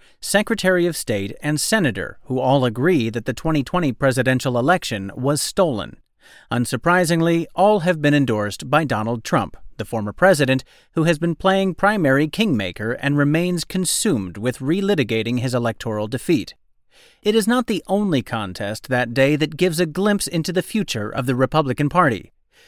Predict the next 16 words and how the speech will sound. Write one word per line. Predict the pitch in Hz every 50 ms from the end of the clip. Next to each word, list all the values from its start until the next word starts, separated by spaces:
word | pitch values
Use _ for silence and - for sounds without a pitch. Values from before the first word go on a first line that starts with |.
| _ _ _
Voters | 117 107 123 131 123 127 127 113
in | 127 117 113
Kansas | - - 156 185 190 151 110 101 101 - -
will | - 143 143 147
decide | 143 147 135 - - 190 202 208 214
in | 180 156 160
a | 156
referendum | 151 151 160 - - 139 135 165 190 160 113 101 98 107
that | 110 135 135
would | 143 143 147
allow | 147 147 151 165 180 196 202
for | 180 - 160 143
sweeping | - - - - - 214 220 - 165 160 147 123
bans | 120 156 156 131 110 104 107 107 123
on | 127 135
abortion. | 143 143 156 190 196 - - - 71 -